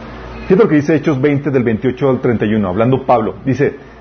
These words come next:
"Sé que después de mi partida entrarán en medio de ustedes lobos feroces que procurarán acabar con el rebaño". Fíjate. O sea, después de la era apostólica vendrían lobos feroces que procurarían acabar con el rebaño. Dice, "Aún de entre ustedes mismos se levantarán algunos que enseñarán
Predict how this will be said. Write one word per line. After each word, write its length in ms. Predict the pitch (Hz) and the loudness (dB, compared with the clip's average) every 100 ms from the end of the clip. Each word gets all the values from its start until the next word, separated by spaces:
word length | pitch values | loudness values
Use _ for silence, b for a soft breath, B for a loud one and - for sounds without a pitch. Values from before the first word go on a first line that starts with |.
| B - | B -2
"Sé 100 | 220 | 0
que 120 | 254 | 4
después 340 | 240 143 156 160 | 4 4 2 2
de 60 | |
mi 120 | 165 | 0
partida 460 | 143 120 - 143 156 | 0 -2 0 0 2
entrarán 540 | 143 139 113 123 156 | 0 0 2 2 2
en 80 | 160 | 2
medio 160 | 147 151 | 2 2
de 60 | 135 | 2
ustedes 360 | - 123 123 | 2 2 4
lobos 360 | 104 123 127 143 | 4 2 2 -2
feroces 360 | 127 117 113 | 0 -2 -4
que 120 | - 135 | -6 -4
procurarán 600 | 123 131 117 127 160 170 | -2 0 2 2 2 -2
acabar 460 | 143 123 123 135 | -4 -2 0 0
con 140 | 135 127 | 0 0
el 100 | 110 | 0
rebaño". 400 | 113 131 127 76 - - - - - - - - - - - - | 0 2 0 -2 -10 -20 -20 -20 -20 -18 -16 -14 -14 -14 -14 0
Fíjate. 340 | 143 208 - 87 - - - - - | 2 2 0 -8 -12 -20 -20 -20 -6
O 60 | 131 | 0
sea, 120 | 151 | 2
después 280 | 147 143 160 | 4 4 4
de 80 | 208 | 6
la 80 | 196 | 4
era 120 | 202 | 2
apostólica 580 | 165 - 175 185 185 185 | 0 2 2 2 0 -2
vendrían 720 | 135 127 123 143 160 160 160 - - - - - - - - - - | 2 2 2 2 4 2 -2 -10 -20 -20 -20 -20 -18 -18 -16 -10 2
lobos 520 | 135 156 143 156 - | 6 6 4 0 -2
feroces 460 | - 120 131 123 - | 0 2 0 -2 -4
que 160 | 120 110 | -4 -4
procurarían 400 | - 104 107 117 | -4 0 2 2
acabar 220 | 127 120 110 | 2 0 0
con 120 | 117 | 0
el 80 | 98 | 0
rebaño. 220 | 101 104 | 0 2
Dice, 200 | 127 131 | 2 4
"Aún 320 | 160 214 262 | 4 4 4
de 60 | 254 | 2
entre 200 | 220 220 | 2 -2
ustedes 460 | - 202 202 - | 0 4 4 4
mismos 400 | 175 208 185 156 | 2 2 2 0
se 80 | 143 | 2
levantarán 400 | 127 127 147 180 | 2 2 2 2
algunos 340 | 208 143 160 156 | 2 2 0 0
que 80 | |
enseñarán 560 | 147 135 127 123 135 143 | 2 2 2 4 2 -2